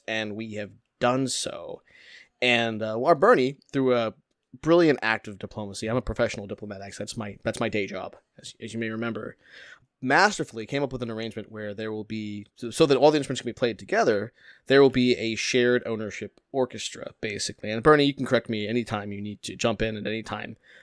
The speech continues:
But essentially what will happen is that, uh, the instruments, uh, the orchestra that will be playing these instruments will be jointly operated by both the Watchful Order, the Majesty Protectors,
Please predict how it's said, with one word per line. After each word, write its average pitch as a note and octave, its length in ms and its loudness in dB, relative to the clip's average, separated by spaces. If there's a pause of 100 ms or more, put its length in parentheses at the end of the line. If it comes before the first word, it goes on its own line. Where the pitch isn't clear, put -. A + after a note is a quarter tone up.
(140)
But A#2+ 140 4
essentially F3+ 360 4
what C3+ 80 6
will B2 100 4
happen B2+ 400 2
is G#2 440 -8
that, G#2 340 -6
uh, G#2+ 140 -4
the A#2 120 0
instruments, C3 460 -2
uh, A2+ 140 -4
the A2 100 -4
orchestra C#3 400 2
that A2 120 0
will A2+ 80 -4
be G#2+ 80 -4
playing A#2 200 0
these G2+ 80 -4
instruments G#2 280 -6
will G#2 80 -4
be G#2 80 -4
jointly C3+ 340 4
operated A2 560 -2
by G#2+ 240 0
both A2 220 -2
the G#2+ 80 0
Watchful A2+ 320 0
Order, A#2 300 -2
the - 100 -12
Majesty A2+ 260 -6
Protectors, G#2+ 520 -10